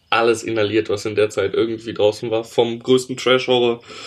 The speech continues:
bis zu den neunziger, zweitausender, frühen zweitausender, späten neunziger oder Ende achtziger Actionfilm, wo ich halt, was so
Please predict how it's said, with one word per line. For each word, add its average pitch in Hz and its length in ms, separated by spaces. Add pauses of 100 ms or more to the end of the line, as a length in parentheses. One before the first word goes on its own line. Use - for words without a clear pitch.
(360)
bis 131 240
zu - 160
den 117 400
neunziger, 117 580
zweitausender, 117 720
frühen 131 320
zweitausender, 127 560
späten 120 380
neunziger 110 560 (760)
oder 104 340 (300)
Ende 139 300
achtziger 127 580
Actionfilm, 160 760
wo 123 160
ich 113 140
halt, 107 180
was 104 140
so 95 180